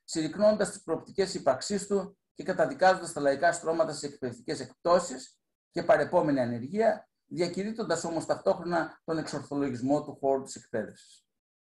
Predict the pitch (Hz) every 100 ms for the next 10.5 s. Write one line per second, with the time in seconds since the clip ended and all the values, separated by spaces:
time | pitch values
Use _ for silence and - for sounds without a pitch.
0 | _ _ - 131 170 196 139 120 139 214
1 | - _ _ _ _ _ _ - 160 185
2 | 196 185 175 170 160 165 180 185 160 143
3 | 160 185 - 156 180 185 175 - 147 165
4 | 175 151 - - 175 185 - 247 - _
5 | _ _ _ 127 156 165 160 185 196 185
6 | - 160 151 147 175 175 - 147 165 170
7 | 165 151 143 151 156 127 123 131 151 202
8 | - _ _ _ _ - 175 214 214 -
9 | 180 202 185 165 170 170 170 170 180 190
10 | 175 - 202 220